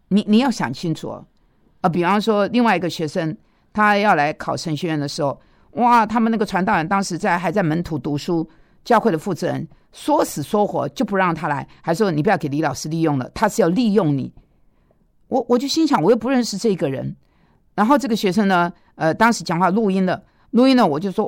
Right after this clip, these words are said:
：“哇，你这个传道人怎么会是这样呢？”我跟他谈谈，把中间的，呃，嗯，你如果想起有人向你怀着嫌隙，你要去跟他和解嘛，你要跟他谈开嘛。我说：“我跟他谈。”当时呢，打到门徒，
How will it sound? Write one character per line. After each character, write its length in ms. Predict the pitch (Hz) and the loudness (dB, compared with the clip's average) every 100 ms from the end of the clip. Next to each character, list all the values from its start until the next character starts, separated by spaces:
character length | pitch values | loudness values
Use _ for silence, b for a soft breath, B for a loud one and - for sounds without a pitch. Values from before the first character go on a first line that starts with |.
| 233 | 4
：“哇， 180 | 262 233 | 6 4
你 240 | 170 180 | 2 -2
这 120 | 208 | -4
个 80 | 269 | -6
传 200 | - 208 | -2 2
道 120 | 233 | 2
人 100 | 190 | 2
怎 100 | 165 | 0
么 80 | 147 | 0
会 80 | 220 | -2
是 120 | - | 0
这 60 | 233 | 0
样 120 | 185 | 2
呢？” 100 | 160 | 0
我 100 | 156 | -2
跟 100 | 156 | 0
他 140 | 233 233 | 0 0
谈 220 | 175 165 | -4 -4
谈， 260 | 165 135 - | -4 -6 -8
把 140 | - 160 | -6 -2
中 200 | 214 226 | 0 0
间 120 | 233 | 2
的， 260 | 196 175 170 B B B - | 2 2 -2 B B B 0
呃， 220 | 160 147 - | 2 0 -6
嗯， 320 | 147 139 - | -6 -6 -6
你 160 | - 165 | -2 0
如 120 | 190 | 2
果 100 | - | 0
想 240 | 170 165 | -2 -4
起 160 | 160 165 | -4 -4
有 120 | 131 | -6
人 120 | 120 | -6
向 180 | 156 226 | -4 -4
你 60 | 147 | -4
怀 220 | - 139 | -6 -8
着 80 | 156 | -8
嫌 180 | - 147 | -6 -6
隙， 160 | 214 | -4
你 140 | 156 135 | -4 0
要 160 | 196 | -2
去 140 | 233 196 | -2 -4
跟 120 | 175 | -2
他 200 | 175 175 b b b | -2 -4 b b b
和 300 | - - 180 | -10 0 2
解 220 | 226 185 143 | 2 0 -2
嘛， 140 | 143 | 0
你 80 | 160 | 0
要 100 | 220 | 0
跟 100 | 233 | -2
他 80 | 240 | -4
谈 240 | - 156 | -4 -4
开 180 | 202 185 | -2 0
嘛。 140 | 147 | 0
我 100 | 120 | -2
说 140 | 160 202 | -2 -2
：“我 120 | 120 | -2
跟 120 | 180 | -2
他 120 | 165 | -2
谈。” 260 | - - 143 b b b - | -4 -10 -12 b b b -2
当 180 | 202 226 | 0 0
时 140 | 185 | -2
呢， 240 | 175 175 | -2 -2
打 200 | 170 - | -4 -4
到 140 | 151 190 | 2 2
门 180 | 156 165 | 2 -2
徒， 260 | 147 135 | -6 -10